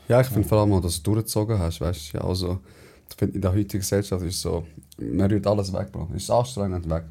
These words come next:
Speaker 1: Beziehung anstrengend weg, der Job gefällt mir nicht weg und ich habe meine Lehre auch gehasst, ich sag dir ehrlich, ich habe Verkauf gemacht, Textilbranche.
Speaker 2: Mhm.
Speaker 1: Nach einem halben Jahr habe ich schon gedacht, was mache ich da, Mann?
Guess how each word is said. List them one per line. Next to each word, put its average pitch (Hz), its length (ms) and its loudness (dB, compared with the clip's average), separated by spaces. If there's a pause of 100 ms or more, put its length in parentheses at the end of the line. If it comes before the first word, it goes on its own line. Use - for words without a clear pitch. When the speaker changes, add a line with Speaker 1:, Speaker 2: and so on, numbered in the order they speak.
Speaker 1:
Beziehung 101 380 0
anstrengend 98 520 0
weg, 80 220 -2 (520)
der 98 80 2
Job 113 200 4
gefällt - 280 2
mir 104 100 4
nicht 95 240 2
weg 87 240 2
und 82 320 -2 (880)
ich 110 220 0
habe 98 80 4
meine 90 160 4
Lehre 101 240 2
auch 98 220 -2
gehasst, - 340 -6
ich 98 80 -6
sag 92 220 -6
dir - 120 -6
ehrlich, 95 220 -6
ich - 40 -10
habe 98 120 -8
Verkauf - 420 -6
gemacht, 80 220 -8
Textilbranche. 92 680 -4
Speaker 2:
Mhm. 98 200 0 (1000)
Speaker 1:
Nach 98 140 2
einem 92 120 0 (100)
halben 113 360 6
Jahr 110 160 6
habe 98 120 4
ich 98 60 -4
schon - 100 -8
gedacht, 95 160 0
was - 200 -4
mache 110 260 -4
ich 127 100 -6
da, 107 120 -6
Mann? 104 180 -12